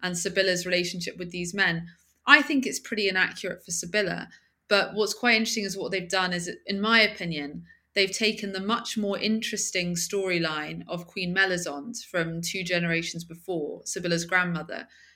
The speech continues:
and they've moved Melisandre's storyline, which had this very interesting love triangle in it and this sort of hatred of the husband,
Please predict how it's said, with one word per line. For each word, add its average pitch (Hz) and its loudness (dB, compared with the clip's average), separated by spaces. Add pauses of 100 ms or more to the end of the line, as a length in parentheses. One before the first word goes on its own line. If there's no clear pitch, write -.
and 185 -2
they've 180 2
moved 202 -2
Melisandre's 196 2
storyline, 165 -2
which 156 -8
had 175 -4
this 170 -6
very 175 4
interesting 170 -4
love 175 -2
triangle 165 -4
in 175 0
it 151 -2
and 165 -4
this 160 -6
sort 165 -12
of 165 -12
hatred 175 -6
of 170 -4
the 170 -8
husband, 170 -6